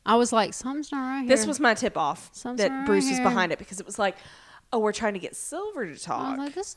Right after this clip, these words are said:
Speaker 1: ain't right."
Speaker 2: Yeah.
Speaker 1: I just didn't go as far as you did with it, so, hmm,
Speaker 2: And
Speaker 1: you
Speaker 2: she's
Speaker 1: win.
Speaker 2: like,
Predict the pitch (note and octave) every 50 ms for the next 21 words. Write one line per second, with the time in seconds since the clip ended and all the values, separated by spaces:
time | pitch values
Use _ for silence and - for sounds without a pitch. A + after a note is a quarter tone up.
0 | A4+ A4+ G#4 G4 F#4+ F#4+ G4 G4+ G#4 G#4+ A#4 A#4 A4 F4+ D4 - - G#3+ G3 -
1 | - B3+ C4+ C#4 C#4 A#3+ G3+ A#3 A#3 B3 - - - G3+ F#3 F#3 F3+ F3+ F3 F3+
2 | F3 - - F#3+ F3+ F3+ E3 - F#3 F3 E3+ F3 E3+ E3 E3+ E3+ D#3+ E3 E3 E3
3 | - - - F3+ E3+ E3 E3 - - D4+ D4+ D4 C#4+ D4 D4 C#4+ - - - B3+
4 | C4 D#4 E4 C#4+ C#4 C4+ A#3 A#3+ B3+ B3+ B3